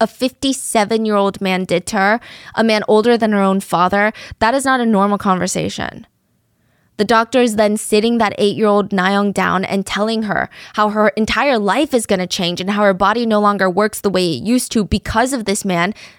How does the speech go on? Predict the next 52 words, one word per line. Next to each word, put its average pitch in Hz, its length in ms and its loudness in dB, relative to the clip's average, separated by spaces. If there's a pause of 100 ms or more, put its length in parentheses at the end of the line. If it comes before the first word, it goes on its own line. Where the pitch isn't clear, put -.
(160)
that 277 180 2
is 277 100 -2
not 254 160 2
a 240 60 2
normal 240 320 4
conversation. 202 880 0 (280)
Nayoung 311 400 2
was 294 140 -2
too - 140 -4
young 254 260 0
to 262 80 -4
even 240 260 -6
spell 220 300 -2
the 220 120 -4
names 202 260 -4
of 208 100 -6
the 208 80 -6
surgeries 196 460 -4
that - 120 -8
she - 160 -6
received. - 560 -8 (1200)
Nayoung's 240 440 0
doctors 226 440 0
had 220 180 -2
to 226 220 -2
amputate 220 440 0
a 202 40 -2
good 220 220 0
amount 208 320 2
of 214 80 -4
her 214 100 2
large 190 280 0
intestines. 202 600 -4 (320)
They 226 100 2
had 220 100 4
to 233 80 -4
connect 233 400 -2
her 254 100 0
small 214 240 0
intestines 214 600 -4
to 240 220 -4
her 233 120 0
rectum 202 480 -2
in 175 80 -4
hopes 208 300 0
that 196 140 -2
her 196 120 -2
small 226 240 0
intestines 233 560 -6
would 208 180 -4
slowly 302 600 -4
learn 175 400 -2